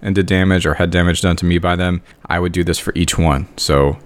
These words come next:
if the D M gave me ten for kobolds, I'd multiply that by ten to make a hundred. If I did six for goblins,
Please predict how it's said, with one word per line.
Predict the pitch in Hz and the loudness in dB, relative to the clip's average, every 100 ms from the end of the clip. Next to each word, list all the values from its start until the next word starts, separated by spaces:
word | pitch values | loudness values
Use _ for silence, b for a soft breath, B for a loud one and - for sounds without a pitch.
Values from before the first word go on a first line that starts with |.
| - | -8
if | - | -6
the | 80 | 0
D | 87 | 2
M | 80 | 2
gave | 80 76 | 2 0
me | 80 76 76 | 0 -2 -2
ten | - 110 | 0 0
for | 98 | 0
kobolds, | 98 107 95 95 92 90 | 0 0 2 2 2 0
I'd | 80 | -4
multiply | 80 - 85 | -6 -4 -2
that | 76 - | 0 0
by | 80 76 80 - - | 0 -2 -4 -14 -6
ten | - 82 80 90 | 0 2 0 -2
to | - | -2
make | 78 - | -2 0
a | |
hundred. | 76 78 78 - B - | 0 0 0 -2 B -4
If | 78 - | -4 0
I | 73 | 0
did | 76 71 - | 2 0 -4
six | - 90 - - | -2 -2 -2 -4
for | 82 78 - | -6 -6 -6
goblins, | - 82 82 80 80 - | 0 0 0 0 -2 -4